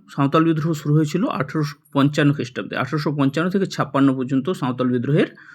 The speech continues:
সময়কাল, আঠারোশো পঞ্চান্ন থেকে ছাপ্পান্ন পর্যন্ত। এর পরের প্রশ্ন, সতীদাহ প্রথা কত নম্বর রেগুলেশন দ্বারা রদ হয়? আমরা জানি রাজা রামমোহন রায়ের প্রচেষ্টায় লর্ড উইলিয়াম বেন্টিং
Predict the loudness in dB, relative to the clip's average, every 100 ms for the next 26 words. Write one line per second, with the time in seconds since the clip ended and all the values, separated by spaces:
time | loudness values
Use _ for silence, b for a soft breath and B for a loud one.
0 | B -6 0 0 0 -4 -6 -8 _ _
1 | b b b b -8 -6 -4 -4 0 0
2 | 2 0 0 -4 -2 -4 -4 _ _ -12
3 | -4 -2 2 2 2 -2 -8 -8 -8 -10
4 | -16 _ _ -8 -4 2 4 4 2 2
5 | 2 2 B -6 -2 2 2 4 2 2
6 | 2 2 2 0 2 0 2 2 0 -4
7 | -2 2 4 4 2 2 4 4 4 0
8 | B B -2 4 4 2 -6 -10 -14 _
9 | b b b b 4 6 6 4 2 -6
10 | b b b b b 2 4 6 6 6
11 | 6 4 4 0 -2 2 2 4 4 4
12 | 4 6 8 8 6 6 4